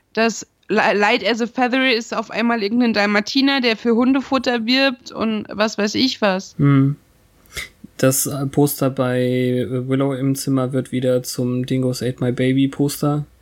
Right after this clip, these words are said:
Speaker 1: Warum hat sie das noch?
Speaker 2: Das frage ich mich auch. Das ist doch irgendwie ein bisschen schmerzhaft, oder?
Speaker 1: Mir war nicht klar, dass das Willows Zimmer war.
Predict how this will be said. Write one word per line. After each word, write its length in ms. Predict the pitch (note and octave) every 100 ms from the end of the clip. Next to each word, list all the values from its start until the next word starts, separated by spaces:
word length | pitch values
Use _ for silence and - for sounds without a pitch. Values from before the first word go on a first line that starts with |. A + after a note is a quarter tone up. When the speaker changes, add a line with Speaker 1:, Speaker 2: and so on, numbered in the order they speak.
| _ _
Speaker 1:
Warum 160 | F3+ F3+
hat 120 | F#3
sie 80 | A#3+
das 220 | G#3+ D#3+
noch? 220 | D3+ C#3+ D3 _ _ -
Speaker 2:
Das 180 | D3+ -
frage 240 | - D3+
ich 140 | D3+ -
mich 180 | C#3
auch. 320 | B2+ C3 B2 -
Das 120 | C3
ist 80 | -
doch 80 | -
irgendwie 240 | C3 C#3+
ein 80 | C#3+
bisschen 240 | C#3+ C#3+
schmerzhaft, 600 | C3+ C#3 B2 - B2 -
oder? 300 | A#2+ D3 D#3 - _ -
Speaker 1:
Mir 140 | G3+
war 120 | G#3
nicht 140 | A3 G#3
klar, 140 | A3 G#3+
dass 120 | G#3
das 180 | G#3 G3
Willows 300 | G#3 G3 -
Zimmer 360 | - G#3+ F3
war. 340 | E3 E3 E3+